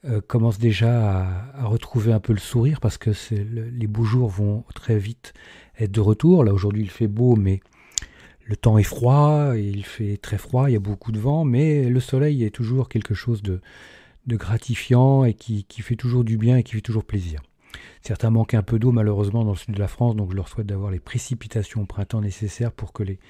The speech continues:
les choses retrouvent un peu leur, euh, normalité et que les agriculteurs puissent, euh, voir leur cul-, culture, euh, et les nappes d'eau, euh, se remplir. Alors, les beaux jours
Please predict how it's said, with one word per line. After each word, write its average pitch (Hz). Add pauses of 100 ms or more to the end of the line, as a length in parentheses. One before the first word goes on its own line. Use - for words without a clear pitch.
(440)
les 113
choses 110
retrouvent 110
un 104
peu -
leur, 104
euh, 95
normalité 104
et 110
que -
les 101
agriculteurs 101
puissent, -
euh, 90 (460)
voir 107
leur 104
cul-, 107 (100)
culture, 139
euh, 98
et 113
les 104
nappes 107
d'eau, 120
euh, 98
se -
remplir. 101 (760)
Alors, 127 (760)
les 160
beaux 156
jours 151